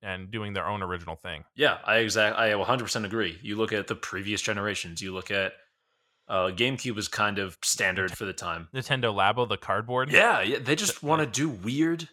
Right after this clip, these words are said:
Speaker 2: stuff, w-, going back f-, to the Wii with motion controls. That wasn't a thing in two thousand seven when it released. The Wii U, I know it failed, but at least they were experimenting with stuff. And then it kind of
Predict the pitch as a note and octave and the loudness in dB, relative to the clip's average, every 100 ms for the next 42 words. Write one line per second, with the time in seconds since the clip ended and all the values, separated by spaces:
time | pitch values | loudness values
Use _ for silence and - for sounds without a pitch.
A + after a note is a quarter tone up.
0 | _ - - - D3 D3+ - - - A2 | _ -2 -2 2 4 4 0 -12 -14 -14
1 | - - A#2+ A2+ A2 G#2+ - - - F#2+ | -16 -2 0 2 4 2 2 -8 -8 -6
2 | F2+ E2+ A#2+ B2+ C3 C3 - - _ _ | -6 -4 0 0 0 -4 -10 -20 _ _
3 | F#2 F2 F#2+ A#2 C3 A2+ A#2 - A#2 A2+ | -12 -4 0 2 0 -2 -4 0 2 2
4 | A2+ A2+ B2+ A#2+ F#2 - - - G2 A#2 | 2 0 0 -2 -4 -6 -10 0 0 2
5 | G#2+ G#2 - - A2 G#2+ G#2+ G2+ F#2+ - | 0 -4 -8 -8 -2 0 0 0 0 2
6 | - A2 A#2 G#2+ G#2+ G#2 G#2 G#2+ G2+ - | 2 0 -2 -4 -6 -4 -2 -2 -4 -10
7 | _ _ _ _ - F#2+ G#2+ F#2+ G2 A#2+ | _ _ _ _ -10 -4 -2 0 2 2
8 | A#2+ G#2 A2 E2+ - F#2+ G2+ A#2+ - G2 | 2 0 0 -4 -2 2 4 2 0 -4
9 | G2 A2+ A#2+ G#2+ F#2 F#2 - - - F#2 | -4 -4 -2 -2 -2 -6 -8 -6 0 4
10 | G#2+ F2 E2+ F2 E2 E2 - D#2+ F2+ - | 4 0 -6 -8 -10 -6 -4 -4 -6 -6
11 | - G2+ G2+ F#2+ F#2+ - G#2 F#2+ | -4 -2 0 0 -2 -2 -2 -4